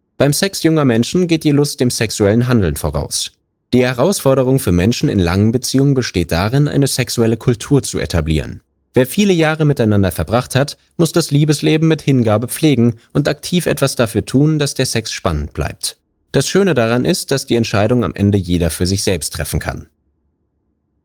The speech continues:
Schlussendlich gilt, orientiere dich nicht am Geltungsbedürfnis anderer Menschen, sondern an deinen eigenen Wünschen und den Bedürfnissen deines Partners.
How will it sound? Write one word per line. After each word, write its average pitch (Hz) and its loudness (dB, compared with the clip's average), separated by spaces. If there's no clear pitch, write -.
Schlussendlich 156 0
gilt, 165 0
orientiere 170 2
dich 147 0
nicht 123 0
am 95 2
Geltungsbedürfnis 101 0
anderer 85 0
Menschen, 107 0
sondern 165 0
an 147 2
deinen 127 2
eigenen 95 2
Wünschen 101 0
und 147 -2
den 143 2
Bedürfnissen 104 0
deines 90 0
Partners. - -6